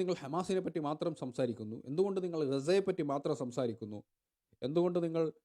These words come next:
ഉക്രൈനെ പറ്റിയും നൈജീരിയയെ പറ്റിയും സംസാരിക്കുന്നില്ല എന്നുള്ള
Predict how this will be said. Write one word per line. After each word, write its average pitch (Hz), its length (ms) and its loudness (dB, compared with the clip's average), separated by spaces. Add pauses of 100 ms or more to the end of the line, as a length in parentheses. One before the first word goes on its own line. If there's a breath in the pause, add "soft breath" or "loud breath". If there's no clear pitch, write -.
(120)
ഉക്രൈനെ 180 440 2
പറ്റിയും 160 420 -2
നൈജീരിയയെ 170 480 6
പറ്റിയും 160 220 -2
സംസാരിക്കുന്നില്ല 151 800 -2 (100)
എന്നുള്ള 143 380 0